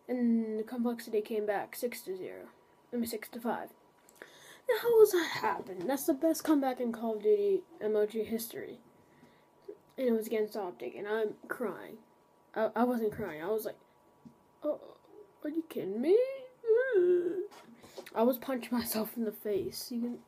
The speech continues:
no, you really can't, but whatever. Um, and put up a good fight. Complexity is overall the best team in Black Ops two.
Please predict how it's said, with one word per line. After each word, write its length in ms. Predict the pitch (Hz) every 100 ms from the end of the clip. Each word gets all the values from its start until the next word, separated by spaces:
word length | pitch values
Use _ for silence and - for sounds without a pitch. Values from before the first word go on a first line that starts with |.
| -
no, 200 | 247 220
you 180 | 185 180
really 180 | 160 147
can't, 320 | - - 110
but 160 | - -
whatever. 320 | - - 247 - - - - - - -
Um, 380 | 208 208 208 190 - _ _ _ _ _ _ _ _ _ - - - - _ - -
and 180 | 269 240
put 120 | 277
up 120 | 247
a 60 | 240
good 220 | 254 233
fight. 280 | 247 233 226
Complexity 600 | 247 240 240 254 240 233
is 180 | 214 214
overall 340 | 214 214 208
the 100 | 208
best 320 | 214 214 -
team 240 | - 226 208
in 160 | 202 208 _ - - - - -
Black 240 | 254 233 233
Ops 340 | 214 220 -
two. 600 | - 240 220 220 220 226